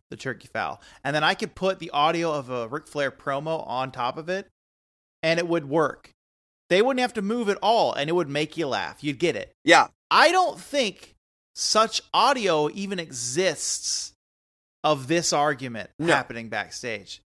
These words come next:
Speaker 1: It's just word of mouth.
Speaker 2: Right.
Speaker 1: 'Cause Macho's not gonna let that get out publicly. No way that he's a fucking <laughs> asshole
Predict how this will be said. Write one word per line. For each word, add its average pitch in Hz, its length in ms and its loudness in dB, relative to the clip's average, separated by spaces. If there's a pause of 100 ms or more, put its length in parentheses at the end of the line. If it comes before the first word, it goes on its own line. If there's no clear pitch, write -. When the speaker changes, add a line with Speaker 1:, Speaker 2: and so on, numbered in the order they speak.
(280)
Speaker 1:
It's 143 140 -8
just - 240 0
word 185 180 0
of 143 60 -4
mouth. 120 460 -6 (240)
Speaker 2:
Right. 123 200 2 (1160)
Speaker 1:
'Cause 143 160 -10
Macho's 165 280 0
not 139 160 -2
gonna 127 120 -6
let 107 180 -6
that 107 200 -6
get 113 120 -6
out 107 240 -4
publicly. 131 380 -6
No 170 220 -2
way 160 440 0
that 123 100 -6
he's 123 200 -8
a 113 40 -16
fucking 113 360 -8
<laughs> - 0 -
asshole 135 500 -4